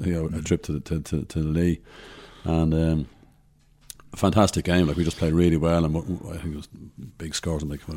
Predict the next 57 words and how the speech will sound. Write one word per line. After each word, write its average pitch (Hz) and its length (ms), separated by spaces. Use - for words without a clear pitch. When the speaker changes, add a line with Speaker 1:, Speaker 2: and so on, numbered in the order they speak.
Speaker 1:
was 78 180
it, - 80
four, 85 380
four 85 340
twelve 85 380
to 78 80
two 82 160
ten 90 220
or 80 40
something. 78 180
I 78 60
mean, 82 140
there 80 80
was 78 100
lots 90 220
of 80 80
scores 80 320
and 76 80
goals. 80 400
Joe 80 120
McNally, 76 280
I 78 40
think, 73 140
scored 78 240
two 78 240
goals. 78 320
Mullins 82 280
scored 80 200
a - 20
penalty. 80 640
Uh, 76 160
Kieran 80 220
Duff 82 160
got 78 120
a 76 60
goal. 76 380
It 117 60
was 90 140
just 95 160
one 90 120
of 82 60
those 78 380
days 82 300
where 73 80
just - 180
everything 78 300
went 76 140
right. 78 240
Like, 92 100
I 113 60
know, 101 320
I 71 60
mean, 120 140
we 147 80
were 139 120
very 123 340
innocent, 98 500